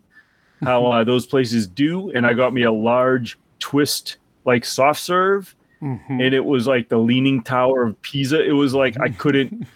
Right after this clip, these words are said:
Speaker 2: <laughs>
Speaker 1: I couldn't duck low enough to get in my car with this fucking soft serve ice cream. Like, what the, what am I gonna do with this thing? Um, but that was, I walked in the door at a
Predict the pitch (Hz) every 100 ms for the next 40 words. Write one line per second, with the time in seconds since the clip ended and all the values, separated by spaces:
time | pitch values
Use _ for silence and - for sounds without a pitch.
0 | - - _ - - _ - 135 - 175
1 | 165 123 160 160 147 139 131 131 120 120
2 | 117 139 135 117 113 - 127 123 113 101
3 | - _ 120 117 117 - 156 135 139 120
4 | - 127 123 - 120 113 117 117 123 104
5 | 101 98 117 135 143 - _ - 113 -
6 | - - - 123 131 131 123 113 107 120
7 | 123 101 92 101 98 - - - _ 113
8 | 117 113 107 101 _ _ _ _ _ _
9 | _ _ _ _ 135 120 143 165 190 131
10 | 135 120 117 - 143 165 170 165 - 143
11 | 127 127 147 139 123 113 110 110 107 104
12 | 104 101 101